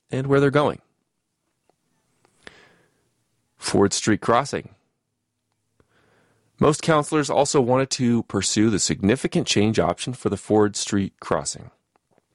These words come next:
which would be a one hundred and fifty thousand dollar traffic signal.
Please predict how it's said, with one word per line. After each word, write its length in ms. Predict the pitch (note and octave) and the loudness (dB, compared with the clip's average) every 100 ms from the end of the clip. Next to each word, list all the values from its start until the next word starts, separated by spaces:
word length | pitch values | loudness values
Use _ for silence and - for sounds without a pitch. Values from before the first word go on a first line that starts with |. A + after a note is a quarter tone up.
| - - | -20 -4
which 220 | G#2+ - | -2 2
would 240 | B2 B2 | 2 2
be 220 | B2 B2 - | 0 0 2
a 80 | |
one 180 | G#2 G#2 | 2 0
hundred 280 | F#2 A2+ A#2 | -2 0 0
and 120 | G#2+ | 0
fifty 320 | - G#2+ - | -2 -4 -4
thousand 420 | G2+ F#2+ F#2 F2+ F2+ | -4 -2 -2 -2 -2
dollar 420 | E2 E2 F2 - _ - | -2 -4 -6 -12 _ -4
traffic 420 | - D#2+ - - | -2 -2 -4 -4
signal. 380 | - F2+ - | -4 -2 -6